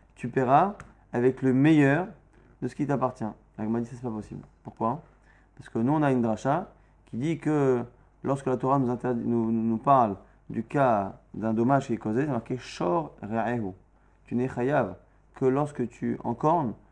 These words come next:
le shor, le taureau de ton prochain. C'est marqué lorsque ton taureau va encorner le shor de ton prochain. Pourquoi de ton prochain ? Évidemment qu'on ne parle pas d'un cas où le type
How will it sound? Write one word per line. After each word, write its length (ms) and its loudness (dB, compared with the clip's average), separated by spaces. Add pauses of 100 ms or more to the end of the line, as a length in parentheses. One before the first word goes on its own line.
(200)
le 140 -4
shor, 420 -2
le 140 -2
taureau 320 0
de 100 0
ton 140 -8
prochain. 260 -6
C'est 80 -10
marqué 340 -4
lorsque 300 -4 (400)
ton 140 -4
taureau 260 2
va 80 2
encorner 400 0
le 60 0
shor 180 -4
de 120 0
ton 240 -4
prochain. 340 -4
Pourquoi 200 -4
de 80 0
ton 140 -4
prochain ? 360 -8 (680)
Évidemment 320 2
qu'on 380 2
ne 80 -4
parle 140 -2
pas 80 -4
d'un 120 -2
cas 200 0
où 80 4
le 100 2
type 320 -6